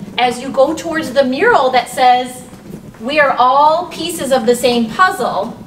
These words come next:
you walk past this, even walk past this mural, and there you'll find the restrooms and a drinking fountain, okay? Another thing that I know sixth grade students sometimes worry about is their locker.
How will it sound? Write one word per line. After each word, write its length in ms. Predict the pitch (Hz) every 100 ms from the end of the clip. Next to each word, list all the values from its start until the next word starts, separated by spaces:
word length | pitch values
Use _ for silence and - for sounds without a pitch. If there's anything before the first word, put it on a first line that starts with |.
| - -
you 100 | 226
walk 440 | 233 247 247 -
past 800 | - - 247 269 370 392 - -
this, 580 | 302 392 202 - - - - - - - - - - - -
even 320 | 247 294 294
walk 300 | 294 311 311
past 420 | - 240 294 -
this 240 | 349 349 285
mural, 580 | 370 285 208 202 - - - - 247
and 180 | 240
there 200 | 240 262
you'll 180 | 285 311
find 300 | 311 254 262
the 60 | 262
restrooms 680 | 208 202 - 202 - - -
and 100 | 220
a 80 | 233
drinking 380 | 214 202 196 190
fountain, 400 | 190 - - - - - - -
okay? 380 | - 320 605 - - -
Another 300 | 247 262 339
thing 380 | 359 311 277 277
that 200 | 254 220 -
I 80 | 220
know 240 | 220 214
sixth 320 | 214 240 -
grade 160 | 233 226
students 360 | - 214 208
sometimes 440 | - 202 226 226 214
worry 240 | 190 202
about 400 | 196 185 180 180
is 220 | 202 185 -
their 180 | 185
locker. 460 | 170 170 165 -